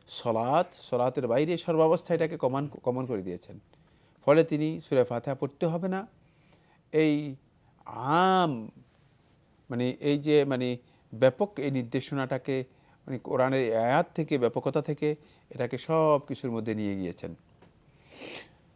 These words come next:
বাকি এই ইজতিহাদটুকু যথাযথ হয়নি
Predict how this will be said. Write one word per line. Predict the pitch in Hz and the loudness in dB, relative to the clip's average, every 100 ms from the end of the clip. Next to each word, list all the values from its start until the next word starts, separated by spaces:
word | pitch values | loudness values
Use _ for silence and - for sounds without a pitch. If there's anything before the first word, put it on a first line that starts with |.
| _ - | _ -2
বাকি | 139 139 185 190 202 254 - _ | 0 0 -2 -4 -6 -12 -18 _
এই | 151 165 | 2 2
ইজতিহাদটুকু | 143 - 165 185 - 196 208 202 _ _ _ _ _ _ _ _ _ _ | 2 -2 -4 -4 -6 -8 -6 -8 _ _ _ _ _ _ _ _ _ _
যথাযথ | 143 147 156 196 220 233 | 0 0 0 -4 0 2
হয়নি | 202 190 190 | 2 2 0